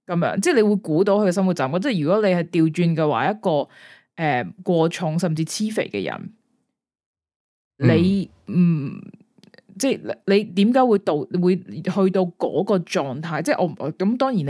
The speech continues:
Speaker 1: 而家可以改變啦，當然非常之好。即係如果你而家開始而家日日走去做 gym 嘅話，good 咁樣。但係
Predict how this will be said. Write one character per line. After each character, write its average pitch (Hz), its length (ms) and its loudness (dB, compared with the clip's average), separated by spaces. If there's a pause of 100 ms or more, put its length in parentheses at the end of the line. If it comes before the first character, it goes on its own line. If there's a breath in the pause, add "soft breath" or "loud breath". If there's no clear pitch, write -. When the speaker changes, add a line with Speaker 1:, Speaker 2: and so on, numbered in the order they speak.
(100)
Speaker 1:
而 - 40 -6
家 202 120 -2
可 175 160 0
以 180 60 0
改 127 220 -2
變 156 160 -2
啦， 160 100 -2
當 220 180 0
然 165 200 0
非 214 120 0
常 170 140 -2
之 185 100 -2
好。 131 240 -4
即 196 100 0
係 151 120 -2
如 131 60 0
果 175 100 0
你 131 180 -4
而 147 60 -4
家 185 80 -8
開 185 180 0
始 151 360 -6
而 - 20 -14
家 165 160 -4
日 127 180 -2
日 120 40 -6
走 151 200 -4
去 - 40 -4
做 - 160 -8
gym 147 200 -4
嘅 117 120 -4
話， 92 280 -6 (480 soft breath)
good 285 300 0
咁 165 160 -4
樣。 151 220 -4 (340 loud breath)
但 185 180 0
係 180 220 -2